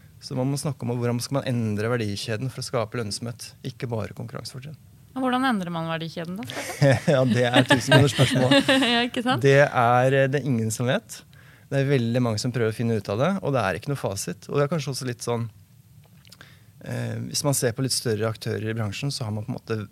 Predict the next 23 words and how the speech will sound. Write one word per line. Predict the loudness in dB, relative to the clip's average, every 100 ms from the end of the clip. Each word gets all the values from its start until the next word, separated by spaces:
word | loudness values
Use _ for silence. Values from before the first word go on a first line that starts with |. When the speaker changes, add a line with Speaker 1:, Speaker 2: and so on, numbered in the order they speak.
| -4 -2
Speaker 1:
avventet | -2 -4 -4 -6
litt | -6 -8
med | -6
å |
finne | -2 0
løsninger. | -2 -4 -6 -4
Man | -4
har | -6
sett | -8 -12 -20 -20 -20 -20 -18 -10 -4
hva | -2 -2 -4 -4
er | -6
det |
som | -6 -8
materialiserer | -6 -6 -6 -6 -6 -6
seg | -8
som | -6
en | -6
standard, | -8 -6 -6 -6 -10
og | -14
så | -10
kopierer | -6 -4 -4 -4
man | -4
det. | -6